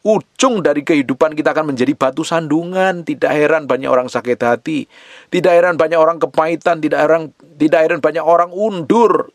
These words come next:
kenal Tuhan. Jadi saya banyak konseling ini nih. Para pelayan-pelayan Tuhan yang jatuh dalam dosa. Mereka memanfaatkan orang-orang yang lemah imannya, ditarik untuk kepentingannya sendiri. Meski belajar bertobat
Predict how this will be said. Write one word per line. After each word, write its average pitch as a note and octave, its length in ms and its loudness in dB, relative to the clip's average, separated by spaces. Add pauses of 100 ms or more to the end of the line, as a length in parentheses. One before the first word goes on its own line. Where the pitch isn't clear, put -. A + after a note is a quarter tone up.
(120)
kenal F3 400 2
Tuhan. C#3 400 -2 (560)
Jadi C3 160 2
saya F3 160 4
banyak C#3+ 320 -4
konseling D3 560 -2
ini D3 160 -2
nih. B2+ 160 -6 (580)
Para C#3+ 240 2
pelayan-pelayan D3 640 0
Tuhan D3+ 160 -2
yang C3+ 100 -6
jatuh A#2 540 -2
dalam C3 240 2
dosa. B2+ 560 -4
Mereka D#3+ 240 0
memanfaatkan D#3 960 -4
orang-orang D#3+ 720 0
yang D3 180 -2 (460)
lemah F#3 480 0
imannya, D#3+ 560 -4
ditarik D#3+ 720 -4
untuk D#3+ 320 -6
kepentingannya C#3+ 560 -4
sendiri. B2+ 400 -6
Meski F3 320 -8
belajar D3+ 480 -2
bertobat D3 480 -4